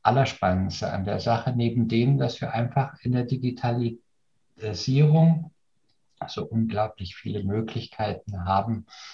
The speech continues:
gerade auch angesichts der Pandemie jetzt und Lockdown und uns, äh, auferlegten Zuhause sein,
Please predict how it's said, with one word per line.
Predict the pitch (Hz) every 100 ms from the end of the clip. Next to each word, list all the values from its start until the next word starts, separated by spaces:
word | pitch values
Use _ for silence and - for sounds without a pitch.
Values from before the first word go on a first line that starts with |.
| - _ _ _ _ - -
gerade | 92 104 -
auch | 87
angesichts | 101 110 123 113 117 90 - - -
der | 95 90 82 85 _ _ _ _ _ -
Pandemie | 101 98 95 95 98 127 139
jetzt | 127 127 - - -
und | 85 85 85
Lockdown | - 110 - - 123 131 135 135 -
und | 92 87 -
uns, | 98 92 - - - -
äh, |
auferlegten | - 95 110 113 104 104 95 - 98 92 90 90
Zuhause | 95 82 92 127 127
sein, | - 117 117 117